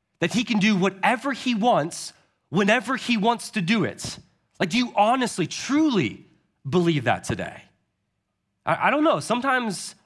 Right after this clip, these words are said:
our, our logical, realistic, kinda default mindsets,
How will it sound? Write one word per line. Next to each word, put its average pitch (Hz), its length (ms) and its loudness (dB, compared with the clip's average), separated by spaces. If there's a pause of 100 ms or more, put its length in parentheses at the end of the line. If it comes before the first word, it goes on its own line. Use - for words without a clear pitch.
our, 160 100 0
our 175 180 0
logical, 180 1040 0 (360)
realistic, 180 760 0
kinda 170 160 0
default 180 580 0
mindsets, 156 1000 -2